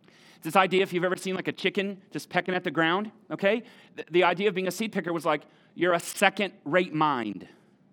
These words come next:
You've, you've just borrowed ideas from here and here and here and here, and you're not really making cohesive sense of them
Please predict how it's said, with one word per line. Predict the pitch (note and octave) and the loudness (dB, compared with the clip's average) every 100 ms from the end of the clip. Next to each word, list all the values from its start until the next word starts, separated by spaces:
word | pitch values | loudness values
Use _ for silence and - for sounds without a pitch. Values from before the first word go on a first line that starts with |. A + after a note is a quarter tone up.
| _ _ _ _ _ _ _ _ | _ _ _ _ _ _ _ _
You've, | D#3 F3+ D3 | -2 -2 -2
you've | F3+ F3+ | -4 -2
just | F#3 F3+ | -2 -2
borrowed | C#3 D#3+ F3+ E3+ D#3 - | 0 4 4 4 0 2
ideas | D#3 D3+ D#3 D3+ B2+ - | 2 2 -2 -2 -2 -4
from | D3+ | -4
here | D3 F3 F3+ | -2 0 0
and | D#3 | 0
here | E3 F3 E3 | 0 0 0
and | D3+ | 0
here | E3 E3 | 0 0
and | D#3+ | -2
here, | E3 F3+ | 0 0
and | D3 | 0
you're | D3+ | 0
not | D3+ D#3 | 0 0
really | D#3+ D3 | -2 0
making | C#3+ D#3+ D#3 C#3+ | 0 -2 -4 -6
cohesive | D3+ D3+ D#3 D3 B2 | -6 -6 -6 -8 -10
sense | - D3 B2 | -6 -4 -4
of | G2 F2+ | -8 -14
them | F#2 D2 | -16 -18